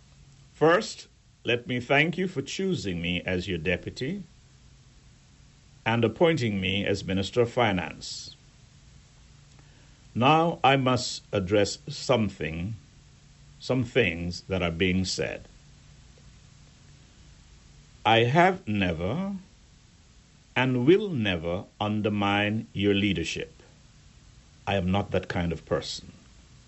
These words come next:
I was not brought up that way. I have supported you through thick and thin, and will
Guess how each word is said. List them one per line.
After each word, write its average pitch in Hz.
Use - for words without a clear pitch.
I 107
was 98
not 92
brought 104
up 78
that 80
way. 71
I 110
have 104
supported 135
you 120
through 117
thick 127
and 101
thin, 165
and 170
will 165